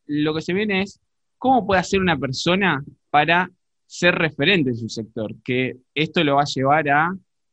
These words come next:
em, tener confianza en sí mismo, que los terceros confíen en,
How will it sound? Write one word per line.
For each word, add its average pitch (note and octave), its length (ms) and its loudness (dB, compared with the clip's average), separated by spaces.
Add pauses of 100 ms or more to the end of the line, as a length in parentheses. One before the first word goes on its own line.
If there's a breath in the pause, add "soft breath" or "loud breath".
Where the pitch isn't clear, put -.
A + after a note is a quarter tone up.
em, A2+ 840 -4
tener C3+ 500 0 (500)
confianza C#3 460 -2
en B2 80 0
sí C3 140 -4
mismo, E3+ 420 2
que A#2+ 80 -4
los A#2+ 160 -4
terceros B2 380 -4
confíen A#2 420 -4
en, A2+ 140 -2